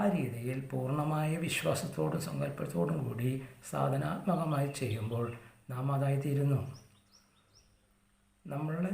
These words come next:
ശരീര ആത്മ ബന്ധം കിടക്കുന്ന മുഴുവനും നാം എന്താണ് ഇച്ഛിക്കുന്നത് അതനുസരിച്ച് ആയിത്തീരുക എന്നുള്ളത് ഒരു വലിയ ഒരു സംഭവമാണല്ലോ.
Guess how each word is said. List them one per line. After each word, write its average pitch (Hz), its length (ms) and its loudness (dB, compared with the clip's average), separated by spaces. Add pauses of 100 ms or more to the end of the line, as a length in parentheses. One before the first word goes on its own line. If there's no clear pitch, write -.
(120)
ശരീര 143 460 -2 (1300)
ആത്മ 123 220 -10 (280)
ബന്ധം 120 340 0
കിടക്കുന്ന 131 380 2
മുഴുവനും 117 480 2 (1300)
നാം 165 320 0 (160)
എന്താണ് 180 400 8 (100)
ഇച്ഛിക്കുന്നത് 117 600 0 (400)
അതനുസരിച്ച് 143 720 0 (340)
ആയിത്തീരുക 131 520 0 (260)
എന്നുള്ളത് 113 460 -2 (680)
ഒരു 123 180 -6
വലിയ 123 300 -2 (400)
ഒരു 120 140 -6 (180)
സംഭവമാണല്ലോ. 110 720 -2